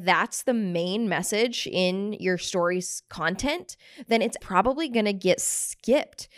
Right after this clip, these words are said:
because people have this habit pattern of pushing the right side of the screen over, over, you know, clicking to the next thing. And so what I like to do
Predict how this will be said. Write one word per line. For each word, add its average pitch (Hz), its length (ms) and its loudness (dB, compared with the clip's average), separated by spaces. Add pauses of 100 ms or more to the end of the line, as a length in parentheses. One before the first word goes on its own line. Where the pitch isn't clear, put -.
(140)
because - 260 -2
people 277 360 2
have 208 380 2
this 190 200 0
habit 233 360 2
pattern 175 340 0
of 170 160 -6
pushing 220 360 0
the 185 80 2
right 170 300 0
side 180 160 -2
of 160 60 -8
the 175 40 -8
screen 202 500 -4
over, 175 520 0
over, 147 260 -4
you 180 160 2
know, 165 220 -2 (100)
clicking 233 400 0
to 226 100 -6
the 190 100 0
next 185 360 -2
thing. 220 320 -2 (460)
And 214 160 -2
so 240 140 0
what 214 120 2
I 247 200 2
like 202 280 -2
to 202 100 -4
do 175 380 -2